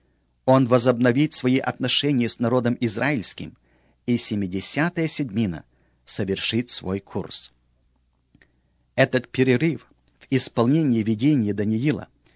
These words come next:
иллюстрирует повторяющуюся особенность пророчества. Водные периоды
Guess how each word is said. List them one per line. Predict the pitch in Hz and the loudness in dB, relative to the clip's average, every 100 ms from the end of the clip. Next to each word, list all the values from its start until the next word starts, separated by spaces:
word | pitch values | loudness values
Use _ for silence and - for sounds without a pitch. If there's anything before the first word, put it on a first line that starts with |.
| _ _ _ - | _ _ _ -2
иллюстрирует | 127 123 - - 175 151 147 - - - | 0 0 -2 0 2 2 0 -2 -10 -10
повторяющуюся | 117 - - 151 160 147 - 135 120 131 - | -8 -4 0 0 0 -2 -2 -2 -2 -2 -4
особенность | 117 - 139 117 107 - | -8 -4 -2 -2 -4 -4
пророчества. | 101 101 92 - - - _ _ _ _ _ _ _ _ _ | -6 -6 -6 -8 -10 -14 _ _ _ _ _ _ _ _ _
Водные | - 107 175 143 143 | -6 2 2 4 0
периоды | 139 131 139 147 95 82 | 0 0 2 0 -2 -6